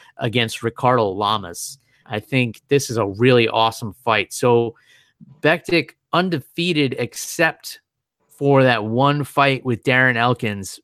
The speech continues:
which was, like, the comeback of the century, in which Darren Elkins came back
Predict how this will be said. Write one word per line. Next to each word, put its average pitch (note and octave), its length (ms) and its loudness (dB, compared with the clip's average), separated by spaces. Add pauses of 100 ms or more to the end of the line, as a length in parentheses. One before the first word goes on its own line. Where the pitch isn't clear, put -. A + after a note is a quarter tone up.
(220)
which A2+ 260 -6
was, A2 400 -4
like, G#2+ 220 -4
the G#2 80 -4
comeback A#2+ 580 0
of A2 80 -2
the G2+ 100 -4
century, A2 540 -4
in F#2+ 80 -10
which - 220 -10
Darren G#2+ 260 -2
Elkins G#2+ 420 -6
came A2 280 -2
back G#2+ 360 0